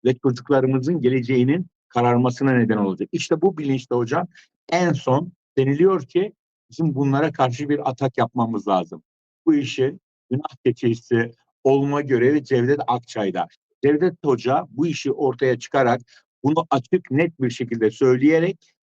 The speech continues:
iki önemli şey yaptı. Bir, politikacılara dedi ki, "Hayır, yeter. Ne kadar baskı gelirse gelsin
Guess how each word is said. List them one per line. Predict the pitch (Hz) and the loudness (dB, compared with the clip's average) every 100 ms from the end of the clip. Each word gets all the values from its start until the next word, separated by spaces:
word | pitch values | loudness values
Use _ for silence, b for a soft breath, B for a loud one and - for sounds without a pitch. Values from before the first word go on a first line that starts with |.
| _ | _
iki | 139 - 156 | -20 0 2
önemli | 139 131 131 | 2 0 -2
şey | 117 113 110 | -2 0 0
yaptı. | 87 - 87 - | -4 -6 -12 -2
Bir, | 170 185 - _ _ _ _ _ _ _ - | 2 2 0 _ _ _ _ _ _ _ -4
politikacılara | 131 120 143 127 135 131 127 | -4 -2 -4 -2 2 2 2
dedi | 127 156 | 2 -2
ki, | 165 123 | -2 -2
"Hayır, | 120 101 90 | 0 2 0
yeter. | 101 - 95 - _ _ _ _ _ _ | -2 -2 -4 -6 _ _ _ _ _ _
Ne | 131 196 | 0 0
kadar | 202 147 131 120 | 0 0 0 0
baskı | 127 - 139 | -2 -2 -2
gelirse | 123 123 135 131 120 | 0 2 2 0 -2
gelsin | 113 110 - 135 147 208 | -2 -2 -2 0 0 -4